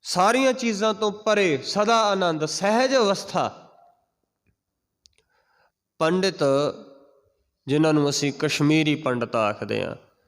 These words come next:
ਸਤਿਗੁਰੂ ਦੇ ਦਰਬਾਰ ਦੇ 'ਚ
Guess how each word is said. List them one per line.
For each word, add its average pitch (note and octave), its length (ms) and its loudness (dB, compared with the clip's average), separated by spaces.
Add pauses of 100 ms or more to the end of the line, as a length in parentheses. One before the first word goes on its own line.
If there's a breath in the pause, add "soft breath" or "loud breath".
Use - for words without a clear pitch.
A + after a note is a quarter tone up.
(460)
ਸਤਿਗੁਰੂ F#3+ 600 2
ਦੇ F#3 160 2
ਦਰਬਾਰ D3+ 580 2
ਦੇ D#3+ 220 0
'ਚ D#3+ 180 -6